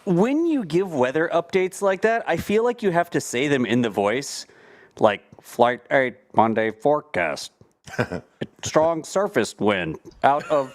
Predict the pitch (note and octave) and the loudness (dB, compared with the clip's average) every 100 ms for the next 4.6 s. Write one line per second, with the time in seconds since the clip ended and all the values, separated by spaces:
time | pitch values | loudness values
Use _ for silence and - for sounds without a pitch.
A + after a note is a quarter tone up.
0 | - - E3+ E3+ - E3+ C#3+ D#2+ - - | -14 -4 -2 -2 -2 -2 -2 -4 -8 -16
1 | - - D#3+ G3 F#3 - E3+ E3 D#3+ C3 | -18 4 4 4 -4 -4 -2 -2 -2 2
2 | B2 F3+ F3+ A#3+ A3+ A#3 F#3+ F3 A3+ - | 0 4 2 2 0 -2 -2 0 0 -2
3 | - - - B2 C3+ B2+ B2 B2 B2 A#2 | -10 -16 -6 0 2 2 2 0 2 2
4 | G#2 G#2+ A2+ A2+ A2 | 2 0 0 -2 -4